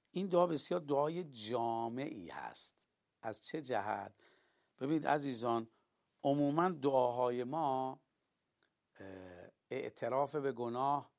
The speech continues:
درخواست عفو، طلب مغفرت، اه،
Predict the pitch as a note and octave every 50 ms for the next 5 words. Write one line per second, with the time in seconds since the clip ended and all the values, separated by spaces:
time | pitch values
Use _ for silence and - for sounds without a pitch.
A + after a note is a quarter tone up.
0 | _ _ _ _ _ _ _ _ _ _ _ - A#2+ A2 A2 G#2+ - - B2 B2+
1 | - - - B2+ A#2+ A#2+ A#2+ A#2+ B2 C3 - A#2 - - - - A#2 _ _ _
2 | _ _ _ _ _ _ _ - A2+ G#2+ A2 A2+ B2 C3 B2+ A#2+ G#2+ G2+ - -
3 | - - G2+ G2+ G#2+ A2+ B2+ C3 C3+ A2+ - - - _ _ _ _ _ _ _
4 | _ _ _ _ _ _ _ _ _ _ _ _ _ _ - E2 D#2 D2 D2+